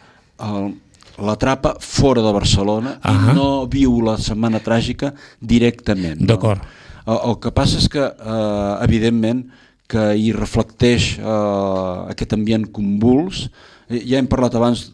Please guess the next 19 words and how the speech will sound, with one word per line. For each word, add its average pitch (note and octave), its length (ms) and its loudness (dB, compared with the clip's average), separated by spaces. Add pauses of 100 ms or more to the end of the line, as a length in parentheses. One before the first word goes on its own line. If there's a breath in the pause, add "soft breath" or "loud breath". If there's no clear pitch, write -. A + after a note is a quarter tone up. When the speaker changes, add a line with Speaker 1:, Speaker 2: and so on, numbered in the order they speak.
Speaker 1:
de A#2 180 0
l'urinari, A2 640 4
de B2 80 4
Speaker 2:
Sí, B2 80 4
Speaker 1:
les A2 180 2
bombes. C#3 300 4
Speaker 2:
sí, A#2+ 200 2
sí. B2 280 -2 (420 soft breath)
Speaker 1:
Em, A2 960 -4 (320)
i, B2+ 140 0
i, A2+ 800 0
i C3 100 0
realment, C#3+ 560 2
doncs, C3+ 280 0
eh, A2+ 360 0 (240)
en A#2 160 0
alguns C#3 460 0
d'aquests B2+ 340 -4
articles C#3+ 680 -2